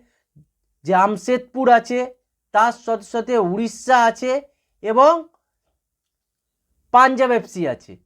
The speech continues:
এরা কিন্তু লড়াই করছে টপ সিক্সের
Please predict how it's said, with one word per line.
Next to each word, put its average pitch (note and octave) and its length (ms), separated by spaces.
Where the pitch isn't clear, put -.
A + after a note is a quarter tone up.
এরা C#4 320
কিন্তু D4 300
লড়াই B3 340
করছে B3+ 380
টপ C4 260
সিক্সের C4+ 580